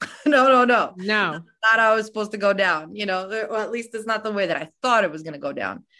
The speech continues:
Speaker 2: Right. Right. I mean, and that in some ways is the universe, like, saying, like, "Are you sure?" <laughs> Like, "Are you sure you wanna do this?" Like, and like you said, like, you did dodge a bullet on that. 'Cause imagine, like, if you weren't,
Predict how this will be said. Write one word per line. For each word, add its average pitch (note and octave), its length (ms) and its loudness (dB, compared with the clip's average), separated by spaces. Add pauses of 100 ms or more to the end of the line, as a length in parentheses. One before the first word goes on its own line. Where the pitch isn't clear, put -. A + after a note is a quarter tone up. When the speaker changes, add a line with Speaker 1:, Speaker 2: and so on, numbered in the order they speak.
(240)
Speaker 2:
Right. D3+ 260 -16 (340)
Right. E3+ 220 -8
I - 60 -8
mean, B3 140 -2
and C4+ 120 -2
that E4 160 -2
in C4 140 -6
some B3+ 200 -4
ways G3+ 220 -2
is F#3 80 -10
the E3 100 -10
universe, E3 560 -4
like, D3 180 -8
saying, D3+ 260 -8
like, D3+ 260 -14
"Are D#3 140 -8
you D#3+ 160 -8
sure?" F4 680 -2
<laughs> - 380 -10
Like, F4+ 460 0 (340)
"Are B3+ 160 2
you C4+ 160 0
sure F4+ 240 -4
you A#4 180 4
wanna A#4+ 240 2
do C5 200 6
this?" C5 300 2
Like, D#4 120 0
and C4+ 100 -2
like C#4+ 120 -4
you D#4 80 -8
said, A4 300 -8
like, A3+ 140 -4
you A#3 160 -6
did C4+ 200 -6
dodge B3 260 0
a G#3+ 40 -4
bullet C4+ 460 -2 (380)
on G3 220 -2
that. D#3+ 300 0
'Cause G#3 160 -8
imagine, A3+ 500 0
like, G#3+ 120 -2
if G#3 140 -4
you G3+ 160 -4
weren't, F#3+ 560 0